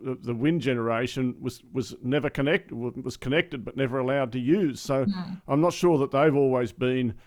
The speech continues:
Speaker 1: uh, an absolutely wonderful example. And
Speaker 2: Hmm.
Speaker 1: I, I, the second thing, the other thing, Stephanie, uh, is s-, the social license. I mean, the biggest, there are two real barriers to getting transmission done in Australia.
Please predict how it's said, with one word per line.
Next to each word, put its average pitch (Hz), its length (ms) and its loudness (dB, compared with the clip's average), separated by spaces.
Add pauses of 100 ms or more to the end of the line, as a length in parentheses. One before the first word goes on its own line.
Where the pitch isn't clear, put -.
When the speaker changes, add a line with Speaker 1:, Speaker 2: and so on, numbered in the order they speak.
(280)
Speaker 1:
uh, 127 240 0
an 131 100 0
absolutely 131 500 -2
wonderful 127 420 -4
example. 135 720 -2 (180)
And 131 360 -2
Speaker 2:
Hmm. 208 60 6
Speaker 1:
I, 175 340 0
I, - 40 -6 (500)
the 143 100 -6
second 170 360 0
thing, 135 140 -6 (100)
the 151 160 -2
other 180 180 4
thing, 127 320 -2
Stephanie, 139 500 -2 (500)
uh, - 80 -16 (220)
is 156 320 -2
s-, 131 140 -12
the 180 120 2
social 170 480 0
license. 151 640 0 (240)
I 139 60 0
mean, 156 320 -2 (140)
the 156 80 -6
biggest, 170 520 -2 (480)
there 160 140 0
are 165 60 0
two 202 300 2
real 147 240 4
barriers 135 500 0
to 131 80 -8
getting 120 200 -4
transmission 127 560 -6
done 120 220 -2
in 117 120 -4
Australia. 120 600 -4